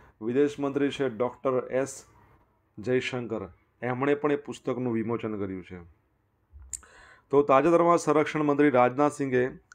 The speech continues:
ગાંધીનગર ખાતે મોદી એટ ટ્વેન્ટી ડ્રીમ્સ મીટ ડિલિવરી એ પુસ્તકની ગુજરાતી આવૃત્તિનું વિમોચન. most important પ્રશ્ન.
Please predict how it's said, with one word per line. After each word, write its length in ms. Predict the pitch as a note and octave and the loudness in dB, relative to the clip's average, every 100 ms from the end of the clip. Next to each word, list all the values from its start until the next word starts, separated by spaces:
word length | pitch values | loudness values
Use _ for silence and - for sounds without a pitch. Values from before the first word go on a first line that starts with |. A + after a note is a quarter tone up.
| G#2 | -6
ગાંધીનગર 580 | G#2+ A#2+ B2 C#3+ C#3 | -2 0 2 2 2
ખાતે 480 | C3 A#2+ A2+ A2+ B2 - - _ _ | 0 -2 0 -2 -4 -8 -20 _ _
મોદી 420 | G#2+ B2 C#3+ C#3+ D#3+ | -4 2 4 6 6
એટ 300 | C#3+ C#3 - | 4 2 -2
ટ્વેન્ટી 540 | C3 C3+ B2+ B2+ D3 - _ | -4 -4 -2 -4 -4 -12 _
ડ્રીમ્સ 360 | F#2+ B2+ D3+ D3 | -2 0 0 -4
મીટ 200 | C3+ C3+ | -4 -4
ડિલિવરી 480 | A#2+ A#2 B2 B2 B2+ - _ _ _ | -4 -2 0 0 -4 -10 _ _ _
એ 60 | D3 | -4
પુસ્તકની 520 | - - C#3+ C3 C3+ | -4 -2 -2 -2 -6
ગુજરાતી 760 | F#2+ A2 G#2+ B2+ C#3+ D#3 E3 | -4 -4 -2 2 2 4 4
આવૃત્તિનું 460 | D#3 C#3+ C#3 C3 B2+ | 6 6 2 -2 -2
વિમોચન. 520 | A#2 A#2 A2+ A2 G#2 | -2 -2 -2 -2 -2
most 380 | A2+ C#3 C#3 C3 | 0 0 0 -6
important 340 | A#2+ A2+ A2+ | -4 -2 -2
પ્રશ્ન. 340 | G2 G2 - | -4 -6 -8